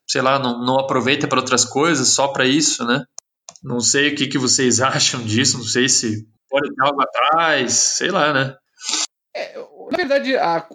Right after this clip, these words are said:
Speaker 2: naquela mesma entrevista que o, na mesma entrevista, não, na, na, na, na mesma toada daquela entrevista em que o Matt Booty acabou admitindo que não haveria óbices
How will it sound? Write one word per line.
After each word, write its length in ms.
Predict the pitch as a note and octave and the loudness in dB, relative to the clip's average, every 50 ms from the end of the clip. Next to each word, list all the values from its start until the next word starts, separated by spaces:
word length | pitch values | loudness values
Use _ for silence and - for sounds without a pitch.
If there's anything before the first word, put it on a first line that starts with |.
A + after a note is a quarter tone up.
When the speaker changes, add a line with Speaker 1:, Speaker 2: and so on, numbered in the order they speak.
| _ _ | _ _
Speaker 2:
naquela 380 | - D3+ D#3 D#3+ - A3 A3+ A#3 | -4 -2 -2 0 0 0 0 0
mesma 260 | G#3+ B3+ D#4+ C4 C4+ B3+ | 0 0 -2 0 -2 -2
entrevista 800 | F#3+ - G3 D#3+ D3 B2+ A#2+ B2+ D3 F3 E3+ - - - A#2 A2+ | -2 0 0 0 0 -2 -2 -4 -4 -4 -4 -4 -4 -4 -4 -4
que 300 | - _ - A#2 A#2 A#2 | -4 _ -8 -4 -2 -2
o, 580 | A2+ A2+ A2+ A2+ A2 G#2+ G#2+ G#2 G#2 G#2 G2+ G2+ G#2 G#2 G2 - _ _ _ _ | 0 0 0 0 0 0 0 0 0 -2 -2 -4 -6 -8 -10 -12 _ _ _ _
na 320 | - G2+ - G#2+ A2 A2+ A#2+ | -20 -12 -12 -10 -8 -4 0
mesma 180 | C3+ D3 C#3+ C#3 | 0 0 0 0
entrevista, 400 | - D3+ F3+ E3 D3 A#2+ - - _ | -2 -4 -4 -2 -4 -4 -6 -6 _
não, 240 | - A2 A2+ A2+ A#2 | -14 -6 -4 -4 -2
na, 0 | |
na, 180 | A#2+ A#2+ B2 B2 B2 - A#2+ A#2+ A#2+ | -2 -2 -2 -4 -4 -4 -2 -2 -2
na, 120 | B2 B2 - _ - | -2 -4 -8 _ -10
na 180 | A#2+ A#2 A#2+ | -6 -4 -2
mesma 240 | B2 C#3+ D#3+ E3+ F3+ | -2 -2 0 -2 -2
toada 500 | - - - C#3 B2+ C#3 E3 F3+ D#3+ C3 A2+ | -4 -2 0 4 4 6 4 4 2 -2 -4
daquela 280 | A2 A2 - B2 A2+ | -8 -6 -4 -4 -6
entrevista 600 | A2+ A2 - A2+ A2 G2+ G#2+ A#2+ A#2+ - - A#2+ A2 | -6 -6 -6 -8 -8 -6 -4 -6 -6 -6 -6 -8 -10
em 60 | G#2 | -10
que 140 | - - A#2 | -8 -6 -6
o 100 | G#2+ G#2 | -6 -2
Matt 240 | A2 A2+ G#2+ - - _ | -2 -2 -2 -4 -6 _
Booty 500 | - A2 A2 - - - G#2 G2 F2+ - _ _ _ - | -4 -4 -4 -4 -6 -6 -6 -6 -6 -8 _ _ _ -6
acabou 200 | - A2 G#2 A2+ | -6 -4 0 2
admitindo 1040 | A#2 A2 A2+ A2+ A#2 A2+ A2 - - - D3+ G3+ A3+ A3+ G#3+ F#3+ F3 D3 B2+ A2 A2+ | 0 2 2 2 -2 -2 -2 -4 -6 -4 -4 -2 -2 -2 -2 -2 -2 -2 -2 -4 -6
que 160 | - - A#2+ A2 | -10 -8 -8 -6
não 120 | A2+ A2+ | -4 -4
haveria 640 | A2 G2+ A2+ A2 G#2 A#2 C3+ D#3+ F3 D#3+ C3+ B2 A2+ | -4 -4 -4 -6 -6 -4 -6 -4 -2 0 0 2 4
óbices 680 | A2 A2 B2 C#3 C#3+ C3 A#2 G#2 - - G#2+ G2 - | 4 4 4 4 4 2 0 -4 -18 -20 -20 -20 -20